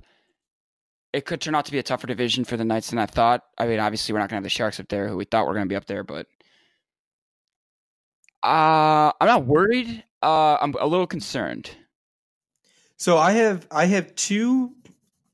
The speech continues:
Speaker 2: um, points of concern, and then I have, I guess, what we could call a point of emphasis. Um, right now, for me, their defense stinks, and they're getting a lack of production from basically everyone except Mark Stone.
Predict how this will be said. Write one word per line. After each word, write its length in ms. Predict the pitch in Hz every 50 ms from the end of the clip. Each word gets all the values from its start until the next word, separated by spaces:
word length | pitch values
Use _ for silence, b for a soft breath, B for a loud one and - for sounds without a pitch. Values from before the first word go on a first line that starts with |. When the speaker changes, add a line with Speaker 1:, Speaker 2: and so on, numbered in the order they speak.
| _ -
Speaker 2:
um, 720 | 151 147 143 135 131 123 120 123 123 127 127 123 - - _ _ _ _ _ _ _ _ _ _ _ -
points 320 | - 185 185 180 175 -
of 80 | 160 147
concern, 520 | - 151 147 - - 151 151 151 151 147
and 160 | 127 139 139 147
then 120 | 147 151
I 80 | 147 147
have, 440 | 143 147 139 135 135 131 127 127 b b b b b b b b b b b b _ _ _ _ _ _ _ -
I 300 | - - - - - 135 127
guess, 180 | 143 143 139
what 100 | 151 139
we 120 | 127 123 117
could 140 | 120 - -
call 140 | 127 123 117
a 20 |
point 260 | 120 - - 139 123
of 80 | 113 117 -
emphasis. 640 | 127 131 123 120 120 110 - 113 107 110 - - -
Um, 420 | 151 147 143 139 135 131 127 123 - b b b b b b b b _ _ _ _ _
right 160 | - 165 202 196
now, 160 | 196 190 185
for 120 | 185 190
me, 160 | 185 170 165
their 120 | 151 147 127
defense 440 | 123 - 160 165 - 196 175 160 -
stinks, 440 | - - 156 151 151 147 - -
and 160 | - 147 135 131
they're 60 | 127
getting 180 | 131 143 147
a 40 | 139
lack 240 | 127 123 127 127 123
of 80 | 127 127
production 440 | - 127 120 113 117 - - 120
from 180 | 120 - 127 120
basically 520 | 120 120 113 113 110 - - - 120 113
everyone 340 | 110 107 117 107 104 101 101
except 280 | - - - 123 - -
Mark 200 | 101 107 120 120
Stone. 280 | - - - - 175